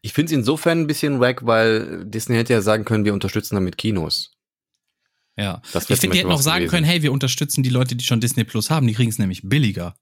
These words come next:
Speaker 2: weißt du? Die, die's nicht haben, zahlen dann halt diese siebenundzwanzig Euro oder was das war.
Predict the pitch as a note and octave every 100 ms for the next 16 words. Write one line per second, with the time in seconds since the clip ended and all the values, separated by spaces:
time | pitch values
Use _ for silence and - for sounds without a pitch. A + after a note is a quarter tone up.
0 | _ - F2 A#2 F#3+ _ _ - A2 G2+
1 | C#3 - A#2+ G#2+ G2+ - A2 G#2 G2 G2
2 | G2 F#2+ G2+ G#2+ G2+ G2+ G2 F#2 C#3+ A#2+
3 | F#2+ F#2 - F2+ F#2 E3